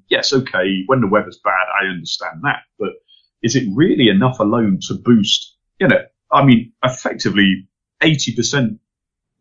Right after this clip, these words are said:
increase on attendances? It seems, seems extraordinary to me. Um, but, you know, I don't care. I don't care why it is. As long as a, a lot of people are coming through the gates, this is a good thing. And, you know, if,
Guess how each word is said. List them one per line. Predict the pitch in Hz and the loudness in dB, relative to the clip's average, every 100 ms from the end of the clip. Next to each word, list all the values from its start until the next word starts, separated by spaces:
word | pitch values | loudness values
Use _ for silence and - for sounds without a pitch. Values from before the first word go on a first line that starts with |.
| - | -2
increase | 135 139 120 117 117 | 2 2 2 2 2
on | 113 | 0
attendances? | 104 147 156 180 - - - | 0 0 -2 -2 -6 -8 -4
It | 120 - | -2 0
seems, | - 131 104 98 - _ _ - | 2 4 2 -2 -8 _ _ -2
seems | - 180 | 2 2
extraordinary | 120 - 147 180 - 90 | 2 -2 2 2 2 -4
to | 92 | -6
me. | 87 - - _ | -10 -12 -20 _
Um, | 104 101 104 95 - | 0 2 2 2 2
but, | - - - | 0 -2 0
you | 175 | 2
know, | - | 2
I | 135 | 0
don't | 180 202 | -2 -4
care. | 165 180 - | -2 -2 -2
I | 117 | -6
don't | 127 | -6
care | 143 | -6
why | 117 101 | -4 -4
it | 82 | -6
is. | - - - | -12 -18 -12
As | 120 | -4
long | 135 | -4
as | 104 95 | -4 -4
a, | 98 - _ 95 | -6 -8 _ -2
a | |
lot | 95 123 | 2 2
of | 123 | 2
people | 127 113 | 2 2
are | 104 | -2
coming | 123 113 101 | 0 0 0
through | 101 | -4
the | 92 | -2
gates, | 92 170 - - - - - - | 2 2 2 -6 -12 -20 -20 -2
this | 113 | -2
is | - | 0
a | 98 | 0
good | 110 - | 0 0
thing. | 131 127 117 107 - - _ _ | 2 4 2 0 -10 -20 _ _
And, | 117 110 107 104 - - _ _ _ _ _ | 2 2 2 -2 -6 -14 _ _ _ _ _
you | 214 | 2
know, | 147 | 4
if, | - 151 - | 2 0 0